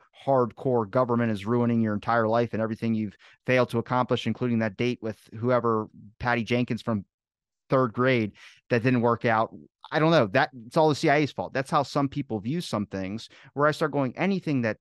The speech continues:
Alan Dulles writes, you can take completely as a, "This is him saying this is the smoking gun." And there are quotes like, um, I don't know if it's Alan Dulles or not, but he talked about every assassination besides Abraham Lincoln has been done by a lone nut.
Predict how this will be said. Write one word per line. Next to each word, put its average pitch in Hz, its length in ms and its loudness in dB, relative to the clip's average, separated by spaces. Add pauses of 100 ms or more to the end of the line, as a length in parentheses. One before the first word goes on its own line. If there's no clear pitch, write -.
Alan 123 280 0
Dulles 123 340 -2
writes, 110 420 -6
you 139 80 -4
can 135 160 -4
take 104 340 -8 (220)
completely 117 640 -4
as 92 220 -8
a, 87 200 -8 (220)
"This 127 180 -2
is 120 100 -8
him 120 220 0
saying 117 340 -2
this 113 160 -6
is 107 120 -8
the 107 100 -6
smoking 104 460 -6
gun." 104 340 -2
And 110 160 -6
there 131 120 0
are 196 200 0
quotes - 460 -6
like, 95 180 -8
um, 95 360 -8 (280)
I 151 60 -8
don't 160 60 -8
know 165 60 -4
if 139 80 -10
it's 123 120 -14
Alan 117 240 0
Dulles 131 340 -2
or 98 60 -8
not, 98 200 -6
but 104 120 -6
he 101 40 -6
talked 110 220 -4
about 107 160 -4
every 110 220 -4
assassination 107 840 -4
besides 104 440 -4
Abraham 101 420 -8
Lincoln 101 260 -6
has 92 120 -8
been 98 160 -10
done 101 340 -6
by 98 140 -6
a 90 100 -6
lone 101 280 -6
nut. 117 220 -6